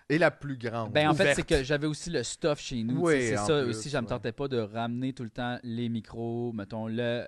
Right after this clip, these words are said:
Speaker 2: H quatre N, les spots, euh, nanana, tout ça. Je me suis dit, « Garde, j'ai une grosse salle à manger, euh,
Speaker 1: Mhm.
Speaker 2: cuisine, on peut essayer quelque chose. » Parce que aussi, on avait le goût de se voir. Parce que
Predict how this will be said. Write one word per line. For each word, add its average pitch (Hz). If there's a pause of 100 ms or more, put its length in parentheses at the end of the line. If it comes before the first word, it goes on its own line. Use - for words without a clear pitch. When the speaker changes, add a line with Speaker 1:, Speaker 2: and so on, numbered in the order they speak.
Speaker 2:
H 101
quatre 107
N, 113
les 123
spots, 107
euh, 98
nanana, 104
tout -
ça. - (520)
Je 107
me -
suis 113
dit, « 104
Garde, 117
j'ai 110
une 113
grosse 113
salle 113
à 110
manger, 107
euh, 117
Speaker 1:
Mhm. 110
Speaker 2:
cuisine, 113
on 101
peut 117 (120)
essayer 117
quelque 113
chose. » 139
Parce 120
que -
aussi, 123
on 180
avait 113
le 104
goût 120
de -
se -
voir. 104
Parce -
que 113